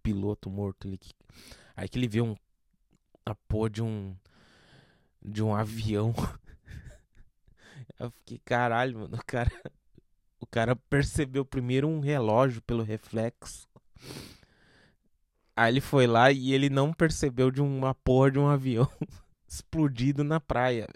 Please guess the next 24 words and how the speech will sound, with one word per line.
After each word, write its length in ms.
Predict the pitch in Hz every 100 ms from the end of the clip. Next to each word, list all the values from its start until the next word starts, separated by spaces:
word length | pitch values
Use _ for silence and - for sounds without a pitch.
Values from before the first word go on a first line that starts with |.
| -
com 100 | -
um 40 | 127
monte 220 | 120 147
de 80 | 147
gente 220 | 143 -
morta. 500 | 139 123 - - - - - -
<laughs> 600 | - - - - - - - _ - _ _ - - - - - -
Isso 280 | 165 -
é 60 | 202
forçado 600 | 185 190 160 - 165 160
para 240 | 160 165 165
um 120 | 175
caralho. 600 | - 180 170 151 139 110
<laughs> 80 | - - - - 762 807 807 - - - 1077 - - _ - - _ _ _ _ - - 240 226 202
E 80 | -
caralho, 720 | - 170 160 170 170 160 147 - - 190 165
o, 400 | - 147 156 147 - _ _ _ _ _ -
o 100 | 139
rapaz 800 | 160 151 - 143 165 185 - -
<laughs> 840 | - 640 294 - _ _ _ _
tava 220 | 143 147
andandinho 720 | 151 160 151 156 147 143 151 160
na 160 | 151
praia, 540 | 151 156 139 147 156